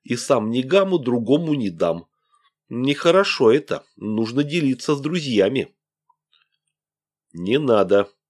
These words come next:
остановила Ольга мужа, который уже хотел было объяснить студенту, где он видел таких друзей. «Не хочется мне здесь прибегать к магии,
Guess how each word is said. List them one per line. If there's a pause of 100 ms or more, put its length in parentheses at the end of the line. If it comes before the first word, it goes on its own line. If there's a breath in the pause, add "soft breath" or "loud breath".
(240)
остановила
Ольга
мужа, (420)
который
уже
хотел
было
объяснить
студенту,
где
он
видел
таких
друзей. (1040)
«Не
хочется
мне
здесь
прибегать
к
магии,